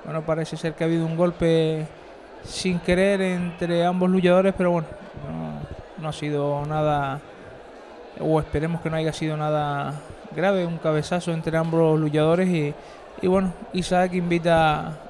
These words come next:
a que vayan a sus respectivos banquillos, eh, sobre todo a mojarse la cara e intentar recuperarse.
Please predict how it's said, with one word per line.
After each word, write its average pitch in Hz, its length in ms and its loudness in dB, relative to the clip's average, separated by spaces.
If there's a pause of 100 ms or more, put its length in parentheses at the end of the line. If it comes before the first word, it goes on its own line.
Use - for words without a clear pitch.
a 185 120 -6
que 180 100 0
vayan 180 640 2
a 160 160 0
sus 165 160 -4
respectivos 175 500 4
banquillos, 208 600 2 (520)
eh, 160 300 -4 (1120)
sobre 175 180 -2
todo 185 220 2
a 175 100 4
mojarse 185 400 0
la 175 140 2
cara 196 320 4
e 202 60 2
intentar 165 500 0
recuperarse. 165 460 0